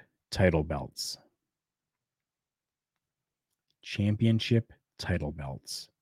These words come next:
What is the biggest thing with a championship title belt? It is obviously the big centerpiece, the side pieces,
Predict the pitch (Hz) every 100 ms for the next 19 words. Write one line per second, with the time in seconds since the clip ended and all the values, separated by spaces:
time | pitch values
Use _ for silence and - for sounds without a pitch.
0 | _ _ _ _ _ _ _ _ _ _
1 | _ _ _ _ _ _ - 185 240 185
2 | 160 139 202 202 - - 170 175 170 170
3 | 147 131 113 98 87 123 131 - 123 113
4 | 120 - - 95 80 80 78 73 - -
5 | _ - - - - 101 98 92 123 165
6 | 98 87 - 85 85 120 - _ _ _
7 | _ _ _ _ _ _ _ _ _ _
8 | _ _ _ _ _ _ _ _ _ _
9 | _ _ _ - 87 107 104 - 101 95
10 | 95 95 - - - _ _ _ _ _
11 | _ _ _ _ _ _ _ _ _ _
12 | 90 92 110 - 180 170 123 107 95 104
13 | 98 101 -